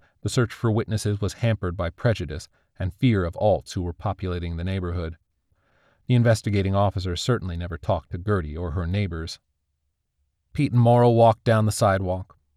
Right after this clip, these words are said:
along the brownstones toward the square. Dinner with Gertie had gone well. They'd developed a fondness for her, and she was always delighted to have guests.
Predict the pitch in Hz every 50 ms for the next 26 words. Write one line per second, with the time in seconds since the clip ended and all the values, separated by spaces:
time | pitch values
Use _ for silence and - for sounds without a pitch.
0 | _ - 107 107 104 98 98 98 95 87 104 101 101 92 90 - - 107 95 90
1 | 90 87 - - - 113 101 92 87 85 - - - 104 101 98 92 85 80 -
2 | _ _ _ _ _ _ _ _ _ _ _ _ _ _ _ - 135 143 143 127
3 | 120 123 - - - 120 101 92 90 85 90 98 - - 98 92 95 98 98 98
4 | 92 87 82 85 - _ _ _ _ _ _ _ _ _ _ _ _ _ _ _
5 | _ - 175 180 165 170 160 156 147 143 139 - 151 135 - 117 98 92 87 87
6 | 92 90 - - - 95 90 87 82 90 87 82 87 104 104 - 117 110 98 -
7 | - 107 98 87 92 104 113 107 85 78 78 - - 90 87 98 110 107 92 76
8 | 76 - 90 87 95 95 87 85 82 98 98 92 85 82 - - - -